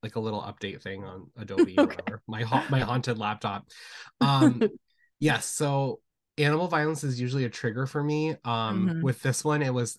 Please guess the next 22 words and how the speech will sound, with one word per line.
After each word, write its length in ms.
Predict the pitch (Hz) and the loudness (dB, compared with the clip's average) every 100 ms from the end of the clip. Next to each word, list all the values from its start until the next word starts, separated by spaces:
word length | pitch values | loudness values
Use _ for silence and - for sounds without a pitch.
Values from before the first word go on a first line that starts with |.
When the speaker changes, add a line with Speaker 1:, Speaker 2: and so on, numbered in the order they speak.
| - | -4
Speaker 1:
more, 420 | 123 123 123 - | 0 2 0 -2
it's 220 | 139 131 | -6 -4
more 240 | 127 139 135 | 2 2 4
aftermath 800 | 113 110 - 123 123 131 127 - _ _ _ _ | 0 -2 -2 0 2 2 -2 -10 _ _ _ _
than 460 | 113 113 104 104 101 - _ _ _ _ _ _ _ _ _ | -4 -2 -2 -4 -8 -12 _ _ _ _ _ _ _ _ _
anything. 600 | 110 113 120 131 135 151 - _ _ - - _ _ _ | -6 -4 -2 0 0 -2 -8 _ _ -20 -20 _ _ _
Um, 480 | 117 113 107 101 101 | -2 0 0 -2 -4
Speaker 2:
Yeah. 180 | 165 160 | -4 -2
Speaker 1:
it 60 | 117 | -2
was 140 | 113 | -2
still, 280 | - 127 120 | -2 0 0
like, 260 | 120 110 - | 0 -2 -6
really, 380 | 104 110 107 107 | -6 -4 -4 -4
like, 240 | 98 95 | -6 -10
holy 280 | - 107 104 | -10 -8 -8
crap, 380 | - 98 98 - | -8 -8 -8 -10
that 180 | 95 | -10
was, 380 | 85 92 - - - _ | -8 -10 -12 -16 -20 _
that 140 | 113 98 | -6 -6
was 200 | 104 - | -6 -6
rough, 280 | 98 107 - - | -6 -8 -12 -8
but 300 | 98 92 | -6 -6